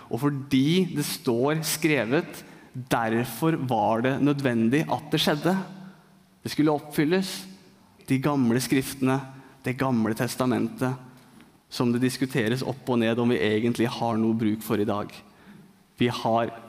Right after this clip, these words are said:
veldig bruk for det. Vi har bruk for en hel bibel. Vi har bruk for å lese Moses slik som Jesus gjorde det.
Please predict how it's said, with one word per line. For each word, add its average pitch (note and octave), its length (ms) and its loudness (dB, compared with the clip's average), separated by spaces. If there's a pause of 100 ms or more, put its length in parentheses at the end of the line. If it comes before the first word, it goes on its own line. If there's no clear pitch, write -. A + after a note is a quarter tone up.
(200)
veldig A#2 400 2
bruk A2+ 260 0
for G#2 160 -4
det. G2 80 -2 (720)
Vi A#2+ 100 -4
har A#2+ 80 0
bruk A2+ 220 0
for A#2+ 100 2
en B2+ 120 0
hel C3+ 260 0
bibel. B2+ 400 0 (560)
Vi A2+ 140 0
har A#2 100 0
bruk A#2+ 340 0
for C3 200 0
å C3+ 80 2
lese C3+ 640 2
Moses B2 680 -2 (100)
slik A#2+ 460 0
som A#2+ 240 2
Jesus A2+ 400 0
gjorde A2+ 300 0
det. - 80 -4